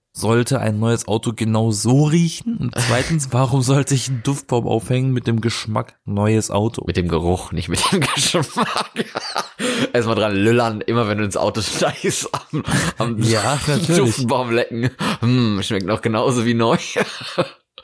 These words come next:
Speaker 1: Ja, aber es ist Riechen nicht ein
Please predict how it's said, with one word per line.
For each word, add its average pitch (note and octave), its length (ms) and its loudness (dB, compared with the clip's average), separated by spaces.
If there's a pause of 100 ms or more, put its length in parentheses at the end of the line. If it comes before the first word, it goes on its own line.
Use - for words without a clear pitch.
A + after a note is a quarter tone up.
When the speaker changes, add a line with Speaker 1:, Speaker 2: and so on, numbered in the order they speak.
(1300)
Speaker 1:
Ja, D3 220 0
aber A2 260 2
es - 320 -2
ist - 380 0 (920)
Riechen F3 540 2
nicht E3 240 2
ein C#3 220 0